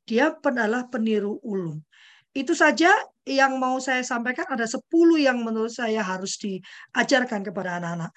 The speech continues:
Nah, silakan, apakah ada yang mau bertanya, ada yang mau protes gitu ya, atau ada yang mau menambahkan? Karena terus terang saya memang, saya tidak pernah membesarkan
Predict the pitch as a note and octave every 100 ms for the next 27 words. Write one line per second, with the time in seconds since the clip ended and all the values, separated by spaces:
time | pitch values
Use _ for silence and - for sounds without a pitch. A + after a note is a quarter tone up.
0 | - - - G#3 F#3 C#4 C#4+ C#4+ G#3 G3+
1 | A3 A#3+ B3+ A#3+ A3+ A#3 A#3 G#3 G3+ G#3
2 | G#3 A#3+ G4+ A#4 - - - - A#3 A#3+
3 | A#3+ A#3+ A#3+ A#3+ A#3 A#3 C4+ D#4+ F4+ -
4 | G#3+ G#3 E4+ A#3 A3+ A#3+ A#3 A3+ A#3 A3+
5 | A#3 A#3 A#3+ A#3 G#3 G3 A#3+ E4 G#4+ _
6 | - _ - G#3+ A3 A#3+ A#3+ A3 A#3+ C4+
7 | B3+ A#3+ B3 A3+ A3+ A3+ - - - -
8 | A#3 C4+ C#4 G3+ A3 A#3 A#3 A3 G3 A#3+
9 | G#3+ G#3+ A#3 A3+